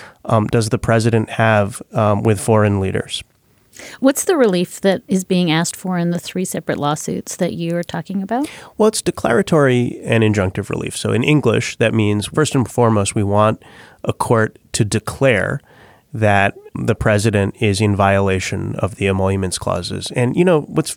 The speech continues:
Speaker 1: funny about the litigation is the president doesn't have much of a defense ultimately on the merits. All the litigation has been about,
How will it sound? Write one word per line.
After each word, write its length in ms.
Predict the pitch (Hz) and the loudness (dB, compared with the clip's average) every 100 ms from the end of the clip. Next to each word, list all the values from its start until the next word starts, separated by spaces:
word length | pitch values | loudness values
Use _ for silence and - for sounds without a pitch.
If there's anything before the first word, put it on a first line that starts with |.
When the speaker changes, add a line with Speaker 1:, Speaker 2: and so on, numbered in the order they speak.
| - | -14
Speaker 1:
funny 240 | - 175 - | -4 -2 0
about 180 | 127 - | 0 0
the 60 | |
litigation 520 | 127 123 131 160 123 | 0 2 2 0 2
is 180 | 113 104 - - - - | 0 0 -8 -20 -12 -6
the 60 | |
president 420 | - 185 - 190 | -2 0 0 0
doesn't 340 | 165 160 170 - | 2 2 0 -2
have 380 | - 147 143 117 | -2 0 2 2
much 280 | 117 131 | 2 2
of 120 | 127 113 | 0 0
a 160 | 110 | 0
defense 440 | 110 104 160 170 - | 0 0 0 0 -2
ultimately 460 | 104 113 98 107 | -4 -2 -2 -2
on 140 | 98 101 | -2 0
the 80 | |
merits. 520 | 107 143 92 - - - | 2 2 0 -6 -6 -2
All 220 | 107 120 | 0 2
the 100 | 131 | 2
litigation 520 | 120 107 107 104 107 | 2 2 0 -2 -4
has 100 | 95 | -4
been 160 | 104 98 | -2 -2
about, 460 | 92 92 92 - | 0 0 -2 -4